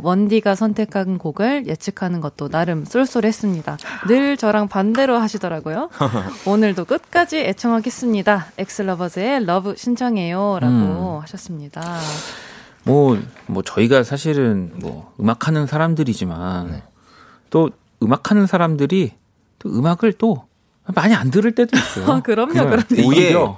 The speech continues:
Speaker 2: 네.
Speaker 3: 힘들어요.
Speaker 2: 네, 그게 그래서 어, 또 라디오에서는 나와서 노래 선곡하는 걸 진짜 피할 수 없는
Speaker 1: 음.
Speaker 2: 뭐 것 중에 하나인데 이 매주 사실 노래 선곡하는 게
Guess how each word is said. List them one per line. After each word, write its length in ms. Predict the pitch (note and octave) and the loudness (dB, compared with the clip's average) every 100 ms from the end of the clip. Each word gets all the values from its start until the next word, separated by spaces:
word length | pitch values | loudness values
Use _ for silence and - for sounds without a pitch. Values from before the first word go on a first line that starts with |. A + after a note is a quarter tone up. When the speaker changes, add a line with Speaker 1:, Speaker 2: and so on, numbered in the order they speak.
| - | -2
Speaker 2:
네. 160 | A#2+ E3+ | 0 2
Speaker 3:
힘들어요. 560 | F#3+ G#3+ F3 A#2 B2+ C3+ | 2 2 4 4 2 2
Speaker 2:
네, 340 | C#3 B2 F#2+ G#2+ | 2 2 2 0
그게 580 | - A2 A2+ B2 G#2+ F#2+ - - - - - | 0 2 4 6 4 2 -4 -12 -12 -16 -10
그래서 400 | G#2 G#2 G#2 G2+ G2 - - - - - | -2 0 0 -2 -2 -12 -20 -20 -20 -12
어, 220 | - F#2 F2+ | -8 -8 -2
또 100 | G#2+ | 2
라디오에서는 1300 | G2+ F#2 A#2 D3 E3 D#3 D#3 D3+ C#3+ C#3 C3+ C3 - | 2 2 2 4 2 0 -2 0 0 0 -4 -4 -2
나와서 540 | G2+ G2 A#2 A#2+ A#2+ | 0 2 2 0 -2
노래 320 | G#2+ G2 A#2 C#3+ | 0 2 2 2
선곡하는 580 | D#3+ D#3 - D#3+ D#3 | 0 -2 -2 -2 -2
걸 220 | C#3+ C#3+ B2+ | 0 0 -2
진짜 220 | - - - | -4 -6 -6
피할 340 | - C#4+ E4+ | -2 2 2
수 140 | - | 2
없는 560 | G3+ F#3+ G#3 A3 F#3 E2 F#3 | 0 2 2 2 0 -6 -6
Speaker 1:
음. 160 | F#3 | -4
Speaker 2:
뭐 100 | F3 | -2
것 100 | G2 | -4
중에 160 | E2+ A2 | -2 0
하나인데 540 | B2+ C3+ B2 D#3 G2 - - - - - | 0 0 2 2 2 -4 -18 -20 -20 -4
이 40 | |
매주 340 | B2+ A2+ D#3 G3+ | 0 2 2 2
사실 220 | F#3 F3+ | -2 -4
노래 200 | G#2+ A2 | -2 0
선곡하는 480 | C#3+ D3+ - C#3 A2+ | 0 -4 -4 -4 -2
게 340 | C3+ C#3 F#2 | -2 -4 -6